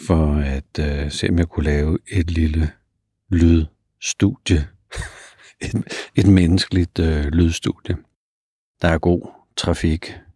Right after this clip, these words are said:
på, på Nilen. Der er, selvom vi kun er tyve mennesker ombord på den her båd, så, øh, så er der jo nogen, der går ovenpå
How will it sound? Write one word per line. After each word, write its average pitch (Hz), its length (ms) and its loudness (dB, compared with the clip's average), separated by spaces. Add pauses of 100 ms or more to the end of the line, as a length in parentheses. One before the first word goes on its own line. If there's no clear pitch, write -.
(280)
på, 80 260 2 (1040)
på 87 240 6
Nilen. 85 840 4 (100)
Der 76 60 -4
er, 73 420 -2 (840)
selvom 92 320 2
vi 85 40 2
kun 82 300 2
er 80 320 4 (440)
tyve 90 300 6
mennesker 85 460 2
ombord 92 540 -2
på 85 280 0
den 85 220 -4
her 82 220 2
båd, 87 300 -2 (1700)
så, - 180 2
øh, 78 480 2 (720)
så - 180 -4
er 80 40 2
der 82 80 4
jo 85 60 6
nogen, 85 220 4
der 92 80 2
går - 600 -2
ovenpå 90 840 2